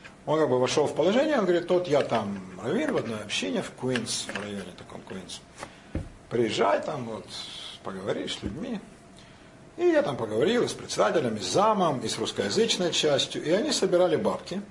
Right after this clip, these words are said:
В основном, конечно, русскоязычные, до которых я по-русски читал.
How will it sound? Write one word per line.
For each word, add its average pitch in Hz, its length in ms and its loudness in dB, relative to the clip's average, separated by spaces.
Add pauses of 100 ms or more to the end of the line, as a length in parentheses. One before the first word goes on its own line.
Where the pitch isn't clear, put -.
(360)
В 135 80 4
основном, 214 240 2
конечно, 160 200 4
русскоязычные, 156 600 2
до 95 80 -6
которых 101 280 0
я 104 80 0
по-русски 107 360 -2
читал. - 320 -6